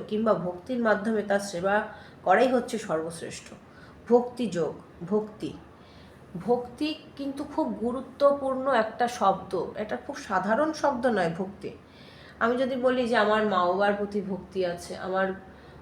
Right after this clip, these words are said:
আমার শিক্ষক মহাশয়ের প্রতি ভক্তি আছে, আমার গুরুজনদের প্রতি ভক্তি আছে, হ্যাঁ, এটা একটা সামান্য কিছুর মধ্যে একটা লিমিটেড করে দিলাম, সেটা নয়।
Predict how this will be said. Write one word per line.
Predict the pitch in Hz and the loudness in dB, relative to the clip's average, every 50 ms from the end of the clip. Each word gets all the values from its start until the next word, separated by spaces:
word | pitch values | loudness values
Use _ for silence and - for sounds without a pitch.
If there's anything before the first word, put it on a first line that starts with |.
| - - | -10 -4
আমার | - 185 185 190 | 0 0 2 2
শিক্ষক | 190 - 208 190 - - 220 214 202 202 | 0 -2 -4 -6 -2 -2 -2 0 0 0
মহাশয়ের | 196 196 196 196 - 208 190 190 190 | 2 2 0 0 0 0 0 0 0
প্রতি | 202 196 - 196 | -2 -4 -4 -4
ভক্তি | 170 175 180 175 - - - 190 | -4 -4 -6 -8 -8 -4 -2 -2
আছে, | 170 170 170 - 185 | -2 -2 -2 -4 -2
আমার | 190 190 185 | 0 0 0
গুরুজনদের | 175 175 175 185 180 185 185 185 185 180 185 185 - | -2 -2 -2 -2 -2 0 -2 -2 -2 -4 -6 -6 -8
প্রতি | - 170 - 196 | -10 -10 -10 -10
ভক্তি | 180 170 165 165 165 - - 196 180 | -8 -6 -8 -8 -8 -8 -6 -6 -6
আছে, | - - - - - 190 - - - - - - - - - - - - - - | -6 -6 -10 -14 -16 -18 -18 -18 -20 -20 -20 -20 -20 -20 -20 -20 -20 -20 -8 -4
হ্যাঁ, | 214 202 185 165 165 165 - - - | -2 0 0 -2 -4 -6 -10 -10 -10
এটা | 202 - 226 220 208 202 202 - - - - - - - - - | -8 -4 0 0 0 0 -2 -4 -10 -16 -20 -20 -20 -20 -16 -10
একটা | - 202 - - 240 | -10 -10 -8 -8 -10
সামান্য | - - 214 208 208 220 226 240 240 233 | -8 -6 -4 0 0 2 2 0 0 -2
কিছুর | 240 240 233 - 254 247 | -2 -4 -4 -2 -2 -2
মধ্যে | 240 240 240 220 240 | -2 -2 0 0 0
একটা | 240 - 233 | 0 2 0
লিমিটেড | 220 220 226 226 233 233 254 226 240 - | 0 2 2 0 2 2 0 0 0 0
করে | - 196 190 175 | 2 2 2 2
দিলাম, | 175 170 160 170 180 185 - - - | 0 -2 -4 -4 -6 -8 -10 -10 -8
সেটা | - 214 208 - 233 | -8 -4 0 0 2
নয়। | 214 202 190 208 | 2 2 2 0